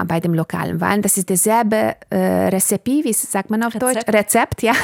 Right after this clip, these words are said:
Speaker 1: Also das ist derselbe Rezept, was in Istanbul die
Speaker 2: Mhm.
Speaker 1: Opposition gemacht hat. Das haben wir jetzt geschafft. Und jetzt hat Orban, äh, Angst, weil die ganze System, was er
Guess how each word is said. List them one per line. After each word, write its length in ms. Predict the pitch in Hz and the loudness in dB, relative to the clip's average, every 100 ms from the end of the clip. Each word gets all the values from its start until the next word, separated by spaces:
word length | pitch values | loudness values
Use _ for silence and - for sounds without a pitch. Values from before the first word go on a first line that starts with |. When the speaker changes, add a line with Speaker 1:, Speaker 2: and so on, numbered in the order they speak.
| - - - - - | 0 -2 -12 -16 -6
Speaker 1:
Also 180 | - 214 | -2 0
das 140 | 214 | 0
ist 120 | 226 208 | 0 0
derselbe 360 | 202 226 220 | 2 2 2
Rezept, 340 | 202 - 208 - | 0 -2 -2 -2
was 160 | 196 | -4
in 100 | 180 | -4
Istanbul 760 | 202 233 - 175 156 139 - 175 _ | -2 -2 0 0 0 0 -2 -4 _
die 180 | 214 185 | -2 0
Speaker 2:
Mhm. 60 | |
Speaker 1:
Opposition 580 | 165 165 165 - - 98 | 0 0 -2 -2 -4 -4
gemacht 360 | - - - - | -4 -6 -8 -10
hat. 120 | 185 | -2
Das 200 | 214 - | -2 0
haben 140 | 214 190 | 0 2
wir 80 | |
jetzt 240 | 185 180 - | 0 -2 -6
geschafft. 460 | 175 - - - - - - - - - | -6 -6 -8 -12 -20 -20 -20 -20 -10 0
Und 140 | 220 | 2
jetzt 260 | 320 - 320 | 2 2 2
hat 140 | 294 | 2
Orban, 340 | 269 247 285 277 - - _ _ | 0 2 2 -2 -6 -20 _ _
äh, 260 | 240 240 - | 0 0 0
Angst, 500 | 294 220 269 - - | 0 0 0 -2 0
weil 100 | 214 | 0
die 100 | 214 | 2
ganze 360 | 220 285 - | 0 0 0
System, 560 | 330 277 - - 165 175 | 0 2 0 -2 -2 -2
was 180 | 180 - | -2 -2
er 140 | 170 | -2